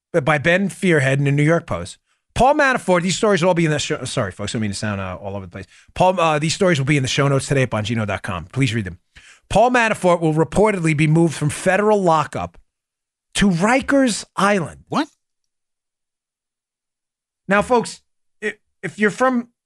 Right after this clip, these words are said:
Speaker 1: if you're listening around, around the world, we had a guy, thank you, by the way, the, the listener from Italy who sent me a photo of his, uh, poolside, uh, uh, uh, the, the visit he had over there. He sent me,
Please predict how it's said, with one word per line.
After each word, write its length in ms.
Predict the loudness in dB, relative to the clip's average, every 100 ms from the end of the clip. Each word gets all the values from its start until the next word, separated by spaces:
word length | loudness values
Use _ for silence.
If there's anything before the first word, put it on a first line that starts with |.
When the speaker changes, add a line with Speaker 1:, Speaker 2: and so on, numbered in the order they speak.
| _ _
Speaker 1:
if 80 | 0
you're 120 | 2
listening 420 | 2 2 0 2
around, 440 | 2 2 0 -2 -2
around 240 | 0 2
the 60 | 2
world, 260 | 2 2
we 80 | 2
had 100 | 0
a 60 | 2
guy, 360 | 2 2 0 -6 -6
thank 220 | -2 0 2
you, 80 |
by 100 | 0
the 80 | 2
way, 100 | 0
the, 140 | 0 -2
the 180 | -2
listener 320 | 0 0 -2 -2
from 200 | -2 0
Italy 420 | 0 0 -2 -4 _ _
who 80 | -2
sent 220 | 0 0
me 100 | 0
a 60 | -2
photo 480 | 2 2 2 0 -2
of 100 | 0
his, 220 | 0 2
uh, 220 | 0 -2 -6 _ _ _ _ _ _ -4
poolside, 760 | 0 2 2 2 2 4 2 2
uh, 340 | 2 2 0 -4 _ 0
uh, 460 | 2 2 0 -2 0
uh, 280 | 0 0 -4 -4
the, 160 | -2 -2
the 160 | 0 0
visit 420 | 2 2 0 0
he 120 | 2
had 240 | 2 0 -2
over 200 | 0 0
there. 380 | 2 2 0 0
He 120 | 0
sent 220 | 0 -2
me, 120 | -2